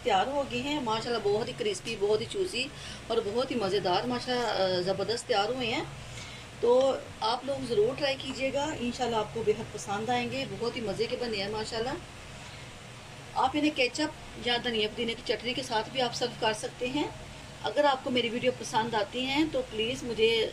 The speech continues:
सब्सक्राइब किया करें और लाइक भी किया करें और अपने दोस्तों घर वालों के साथ शेयर किया करें मेरी वीडियोज़। मुझे आपके सपोर्ट की बेहद ज़रूरत है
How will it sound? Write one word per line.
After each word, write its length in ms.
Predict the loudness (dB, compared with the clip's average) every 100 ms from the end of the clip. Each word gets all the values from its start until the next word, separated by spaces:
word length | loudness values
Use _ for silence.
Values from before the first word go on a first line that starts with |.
| -2
सब्सक्राइब 500 | -6 -4 0 2 2 2
किया 140 | 2 2
करें 260 | 0 -2 -4 -8 -10 -10 -6 2
और 340 | 6 6 6 4
लाइक 300 | 4 4 -2 -8
भी 100 | -6 -2
किया 200 | 0 2
करें 340 | 2 2 0
और 200 | 2 2
अपने 240 | 2 0 4
दोस्तों 400 | 4 4 0 -2 0 -2 -6 -8 -10 -10 -12 -10 -4
घर 160 | 0 2
वालों 200 | 2 2
के 100 | 0
साथ 200 | 0 0
शेयर 220 | 2 2 2
किया 140 | 0 0
करें 260 | 0 -2 -2 -4 -10 -10 -10 2
मेरी 160 | 4 4
वीडियोज़। 460 | 4 2 4 2 -2 -6
मुझे 180 | 0 4
आपके 240 | 4 4 0
सपोर्ट 340 | 4 4 4
की 120 | 0
बेहद 320 | 2 2 0 -2
ज़रूरत 360 | 2 4 4 2
है 160 | -4